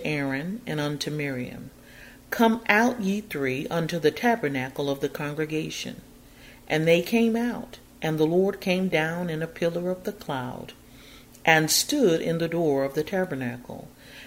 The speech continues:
and called Aaron and Miriam, and they both came forth. And he said, Hear now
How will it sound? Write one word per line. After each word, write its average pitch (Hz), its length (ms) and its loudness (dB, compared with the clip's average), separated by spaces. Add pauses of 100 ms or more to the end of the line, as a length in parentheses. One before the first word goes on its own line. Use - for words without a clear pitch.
(140)
and 160 240 4
called 247 520 4
Aaron 156 520 2
and 165 240 0
Miriam, 143 560 -4 (680)
and 165 200 4
they 147 140 6
both 160 340 2
came 165 240 -4
forth. - 480 -6 (800)
And 165 180 2
he 185 140 0
said, 123 480 -2 (160)
Hear 240 760 4 (140)
now 131 600 -2